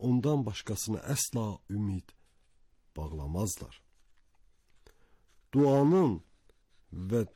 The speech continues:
davamlı duaya istiqamət verən ən əhəmiyyətli hikmətlərdən biri də insanın hər vaxt bütün ehtiyaclarını ilahidən istəməsidir. Dua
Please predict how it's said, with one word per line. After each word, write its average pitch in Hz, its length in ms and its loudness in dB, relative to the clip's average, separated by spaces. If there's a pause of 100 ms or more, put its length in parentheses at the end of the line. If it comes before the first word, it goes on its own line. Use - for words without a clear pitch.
(180)
davamlı 135 720 4 (120)
duaya 127 460 4 (340)
istiqamət 113 1000 -2 (300)
verən 113 340 0 (240)
ən 160 260 4 (340)
əhəmiyyətli 110 920 0
hikmətlərdən 104 760 -6 (120)
biri 104 280 -2
də 143 160 2 (580)
insanın 131 960 4 (500)
hər 165 160 2 (120)
vaxt - 460 -2
bütün 127 360 2 (100)
ehtiyaclarını 117 880 0 (400)
ilahidən 117 720 0 (160)
istəməsidir. - 720 -6 (2000)
Dua 185 240 6